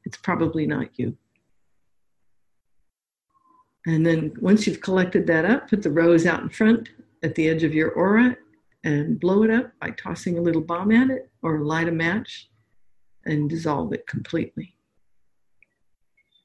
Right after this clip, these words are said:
And now let's replenish your space and fill it up with gold,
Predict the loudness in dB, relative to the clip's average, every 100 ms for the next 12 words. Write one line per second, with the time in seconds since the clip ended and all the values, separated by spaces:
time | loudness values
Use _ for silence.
0 | _ _ _ _ _ _ _ _ -4 -2
1 | 0 4 4 4 4 -2 -10 _ _ _
2 | _ _ _ _ _ -2 0 4 4 4
3 | 2 2 2 -2 -6 -14 _ _ -4 -4
4 | -4 -4 -2 -4 -10 -20 _ _ _ _
5 | _ _ _ _ _ _ _ _ _ _
6 | _ _ -6 -4 2 2 2 0 -4 -8
7 | -10 -4 -2 0 0 0